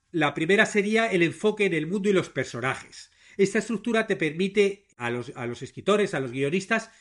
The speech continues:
centrarte en el desarrollo del mundo y los personajes,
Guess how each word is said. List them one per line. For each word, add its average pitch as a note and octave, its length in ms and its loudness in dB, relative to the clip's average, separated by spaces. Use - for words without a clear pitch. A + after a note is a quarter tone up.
centrarte A3 460 0
en G3+ 100 2
el E3 80 0
desarrollo F3 500 0
del D#3 200 -4
mundo F#3+ 220 0
y F#3+ 40 4
los E3 160 -2
personajes, F#3+ 800 -4